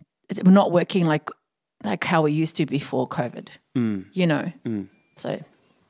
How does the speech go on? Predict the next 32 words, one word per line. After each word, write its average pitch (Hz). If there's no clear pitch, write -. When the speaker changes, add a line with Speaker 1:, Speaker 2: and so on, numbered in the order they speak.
Speaker 1:
but -
still 277
going. 165
Speaker 2:
Yeah. 107
Speaker 1:
Yeah. 92
Speaker 2:
Yeah, 113
that's -
good. 113
Speaker 1:
Yeah. 98
Speaker 2:
Um, 139
I 127
was 127
gonna 156
get 127
to 123
this 107
a 120
little 110
bit -
later 110
on, 113
but 107
you 170
were 170
Speaker 1:
Yeah. -
Speaker 2:
actually, 143
you 123
were 120
telling 135
me 120
before 107
about 104